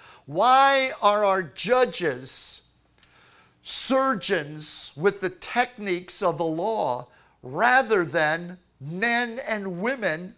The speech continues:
of true justice? It's because we have moved justice from the foundation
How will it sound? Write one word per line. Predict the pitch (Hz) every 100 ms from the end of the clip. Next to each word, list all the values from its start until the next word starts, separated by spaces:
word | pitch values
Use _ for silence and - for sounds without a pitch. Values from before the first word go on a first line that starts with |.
| _
of | 208 220 -
true | - 247 269 240
justice? | - 233 277 277 - - - - - - _ _ _ _ _
It's | 165 -
because | - 170 - 214 185 143 135 135 - _ _
we | 147 180
have | 160 143
moved | 175 233 285 277 -
justice | 240 202 - 151 131 - - - _ _
from | 180 160
the | 151
foundation | 156 147 139 139 147 - 156 147